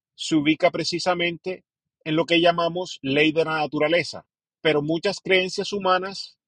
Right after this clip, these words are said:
le asignaron el nombre de infierno. Esta gráfica explicada en la antigüedad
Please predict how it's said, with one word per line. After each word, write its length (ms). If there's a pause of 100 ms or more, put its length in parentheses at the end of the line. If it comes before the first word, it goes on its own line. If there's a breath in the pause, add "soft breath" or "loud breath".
(160)
le 160
asignaron 640
el 140
nombre 480 (560)
de 240
infierno. 640 (560)
Esta 300
gráfica 480
explicada 580
en 60
la 80
antigüedad 640